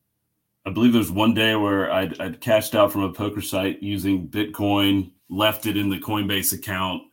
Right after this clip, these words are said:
instead of immediately transferring it to cash, and woke up the next day and it had, like, doubled in value. And I don't think I really played any more on, online poker after that. Um, it was, it was all, uh, crypto, and went down the rabbit hole, caught the twenty seventeen run,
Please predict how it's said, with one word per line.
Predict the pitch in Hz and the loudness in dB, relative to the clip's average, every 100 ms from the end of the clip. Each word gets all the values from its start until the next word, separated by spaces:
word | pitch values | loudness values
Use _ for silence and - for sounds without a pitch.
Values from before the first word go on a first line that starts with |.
| _ _ _ 95 | _ _ _ -6
instead | - 113 104 | -2 0 0
of | |
immediately | 101 98 101 98 95 | 2 2 2 2 0
transferring | 87 95 95 - 98 | -4 -4 -4 -4 -4
it | |
to | 92 | -4
cash, | 107 98 98 98 92 | -2 0 2 0 -6
and | 85 80 | -10 -6
woke | 98 101 | -4 -2
up | 98 | -4
the | 92 | -4
next | 95 - | -6 -6
day | 104 98 | -4 -4
and | 90 | -4
it | |
had, | 90 82 | -8 -8
like, | 87 82 - | -8 -8 -6
doubled | 90 104 95 | -4 -4 -6
in | 87 | -4
value. | 85 95 110 131 110 | 0 2 6 4 4
And | 92 | 0
I | |
don't | 107 98 | -4 -4
think | 101 98 | -6 -6
I | |
really | 90 87 76 | -6 -6 -8
played | 90 85 | -12 -10
any | 80 | -8
more | 78 78 78 | -8 -10 -10
on, | 78 - - | -12 -14 -12
online | 85 - 78 | -8 -8 -10
poker | - 76 76 | -14 -16 -14
after | - - - | -14 -14 -20
that. | - - _ - _ - - - | -20 -20 _ -20 _ -20 -20 -8
Um, | 80 78 76 73 80 | -6 -4 -6 -8 -12
it | 82 | -10
was, | 80 76 - 85 | -6 -6 -6 -8
it | |
was | 80 76 | -8 -6
all, | 80 80 78 - _ _ - _ _ _ _ _ _ _ | -4 -4 -6 -10 _ _ -20 _ _ _ _ _ _ _
uh, | - 78 76 - | -6 -4 -4 -6
crypto, | - 90 - 82 78 | -4 -4 -2 -2 -2
and | 80 | -4
went | 87 85 | -6 -6
down | 87 80 | -6 -4
the | |
rabbit | 80 82 80 80 | -4 -4 -4 -6
hole, | 80 80 80 - _ | -8 -8 -8 -10 _
caught | - 117 - | 4 4 2
the | |
twenty | - 107 101 | -6 -2 0
seventeen | - 95 95 87 95 85 | 0 -2 -2 -4 -4 -4
run, | 87 90 90 87 | -2 -2 0 -2